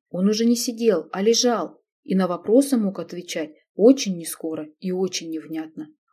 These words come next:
Он только тихо махал рукой и давал чувствовать, что для него ничто не важно, кроме голода, которым он истомился. Долго ожидаемое приглашение Мелиты немало его не оживило и не обрадовало.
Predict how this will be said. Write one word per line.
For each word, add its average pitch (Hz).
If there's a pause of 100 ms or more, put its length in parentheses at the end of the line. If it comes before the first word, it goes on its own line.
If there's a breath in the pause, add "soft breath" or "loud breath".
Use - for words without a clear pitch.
Он 220
только 254
тихо 302
махал 185
рукой 262
и -
давал 208
чувствовать, 233
что -
для 175
него 175
ничто 262
не 233
важно, 185
кроме 220
голода, 170
которым 220
он 214
истомился. 156 (320)
Долго 233
ожидаемое 220
приглашение 214
Мелиты 220
немало 190
его 247
не 240
оживило 220
и 170
не 175
обрадовало. 175